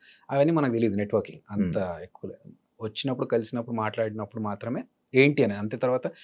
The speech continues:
Speaker 1: ఒకసారి షూట్ అయిపోయినా, ఆఫీస్ అయిపోయినా, ఏదైపోయినా నేను డైరెక్ట్ ఇంటికే, ఇంకా వేరే ఫ్రెండ్స్ దగ్గరికి వెళ్ళి ఆడుకోవడాలు, టైం పాస్లు చేయడాలు ఏం లేవు అస్సలు.
Speaker 2: మ-, ఏం
Speaker 1: ఏ
Speaker 2: అలవాటు లేదు?
Speaker 1: అలవాటు లేదు, ఎక్కడ టైం పాస్లు చేసేది లేదు.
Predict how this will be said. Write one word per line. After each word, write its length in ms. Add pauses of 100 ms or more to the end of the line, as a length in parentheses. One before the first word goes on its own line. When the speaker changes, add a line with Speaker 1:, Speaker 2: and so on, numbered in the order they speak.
(340)
Speaker 1:
ఒకసారి 380
షూట్ 320
అయిపోయినా, 580
ఆఫీస్ 520
అయిపోయినా, 500
ఏదైపోయినా 640
నేను 180
డైరెక్ట్ 300
ఇంటికే, 420
ఇంకా 180
వేరే 260
ఫ్రెండ్స్ 380
దగ్గరికి 300
వెళ్ళి 160
ఆడుకోవడాలు, 840
టైం 160
పాస్లు 280
చేయడాలు 480 (520)
ఏం 340
లేవు 220
అస్సలు. 320 (300)
Speaker 2:
మ-, 240
ఏం 120
Speaker 1:
ఏ 40
Speaker 2:
అలవాటు 320
లేదు? 280
Speaker 1:
అలవాటు 340
లేదు, 420
ఎక్కడ 380
టైం 260
పాస్లు 280
చేసేది 320
లేదు. 300